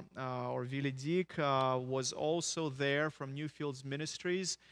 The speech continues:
Uh, you know that brother, he's come out here and, and taught some seminars on, on counseling here at G N C. And so he was there, and then, and then his organization supports this, um,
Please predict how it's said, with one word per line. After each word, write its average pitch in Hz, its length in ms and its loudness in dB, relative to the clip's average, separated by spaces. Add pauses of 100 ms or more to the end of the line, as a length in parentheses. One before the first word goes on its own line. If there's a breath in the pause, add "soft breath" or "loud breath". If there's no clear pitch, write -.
(220 soft breath)
Uh, 135 180 2
you 175 140 0
know 185 160 6
that 170 220 4
brother, 170 320 6
he's 151 320 0
come 156 220 2
out 151 220 4
here 156 360 0
and, 135 180 -4
and 131 240 -6
taught 143 260 0
some 147 160 -6
seminars 135 840 -2
on, 131 360 -4
on 127 300 -6
counseling 151 640 -2
here 139 300 -2
at 135 80 -2
G 143 180 -6
N 139 100 -6
C. 143 380 0 (460 loud breath)
And 135 120 -2
so 135 200 2
he 165 200 2
was 156 260 2
there, 147 280 6
and 135 160 2
then, 127 240 -4
and 131 180 -2
then 127 240 -4
his 147 220 -4
organization 135 680 -2
supports 131 500 -4
this, - 400 -4
um, 131 320 -4